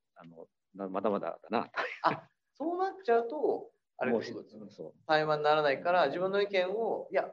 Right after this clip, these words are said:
Speaker 2: 僕もそう思うんですよ。」で、あの、あ、ちなみにその、あと、
Speaker 1: うん。
Speaker 2: ちょっと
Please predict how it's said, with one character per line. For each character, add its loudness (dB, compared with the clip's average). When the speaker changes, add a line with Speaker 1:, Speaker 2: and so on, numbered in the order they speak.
Speaker 2:
僕 -18
も -8
そ -6
う -2
思 -2
う -8
ん -14
で -20
す -14
よ。」 -18
で、 -6
あ 0
の、 -4
あ、 -6
ち -12
な 2
み -2
に -6
そ -8
の、 -2
あ 2
と、 -2
Speaker 1:
う -2
ん。 0
Speaker 2:
ち 2
ょ 4
っ -10
と -6